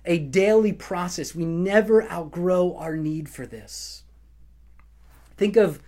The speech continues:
think of Sunday morning. You wake up on Sunday morning and,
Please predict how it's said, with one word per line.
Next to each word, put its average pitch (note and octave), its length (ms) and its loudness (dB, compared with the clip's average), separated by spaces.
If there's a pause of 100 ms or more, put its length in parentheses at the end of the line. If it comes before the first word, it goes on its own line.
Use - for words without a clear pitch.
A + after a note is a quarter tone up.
(200)
think B3+ 160 -2
of B3 120 4
Sunday F3 520 -2
morning. C3 460 -10 (1120)
You F3+ 140 -4
wake G#3+ 260 2
up A#3 160 0
on G#3+ 120 0
Sunday G3+ 360 0
morning F3+ 460 2
and, D3+ 260 -2